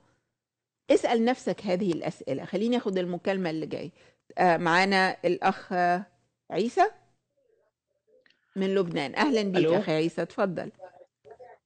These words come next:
Speaker 2: سلام المسيح.
Speaker 1: سلام ونعمة ليك أخويا، اتفضل.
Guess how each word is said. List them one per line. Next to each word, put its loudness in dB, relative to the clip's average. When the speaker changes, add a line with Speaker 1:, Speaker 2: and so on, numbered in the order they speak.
Speaker 2:
سلام 0
المسيح. 0
Speaker 1:
سلام 4
ونعمة 0
ليك 0
أخويا، -2
اتفضل. -6